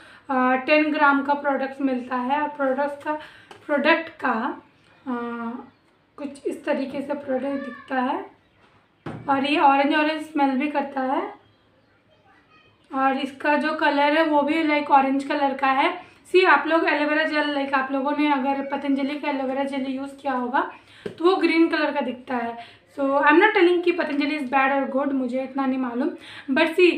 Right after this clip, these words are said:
uh, like, in our home, like, we saw, like, हम लोगों ने कभी ना कभी अपनी ज़िंदगी में एलोवेरा जेल देखा ही होगा, एलोवेरा plant देखा होगा। तो एलोवेरा plant में जो जेल आता है वो वाइट color का होता है, वो green color का नहीं होता।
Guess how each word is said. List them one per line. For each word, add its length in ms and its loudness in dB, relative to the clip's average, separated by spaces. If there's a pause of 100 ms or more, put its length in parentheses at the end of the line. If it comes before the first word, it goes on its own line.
(280)
uh, 400 10
like, 240 -2 (120)
in 200 4
our 240 8 (100)
home, 320 2
like, 180 -2
we 140 -4 (100)
saw, 120 6 (100)
like, 200 -6
हम 160 2
लोगों 220 0
ने 60 0
कभी 260 0
ना 120 2
कभी 220 -4
अपनी 180 -4
ज़िंदगी 440 -2
में 180 0 (380)
एलोवेरा 380 4
जेल 240 -2
देखा 360 0
ही 100 2
होगा, 180 2
एलोवेरा 380 0
plant 400 2
देखा 240 -4
होगा। 360 -2 (380)
तो 80 -4
एलोवेरा 440 0
plant 460 2
में 140 0
जो 300 2 (300)
जेल 280 4
आता 220 4
है 80 6
वो 140 6
वाइट 340 4
color 300 2
का 120 0
होता 280 0
है, 80 0
वो 360 2
green 420 -2
color 260 0
का 120 -2
नहीं 280 -2
होता। 360 -4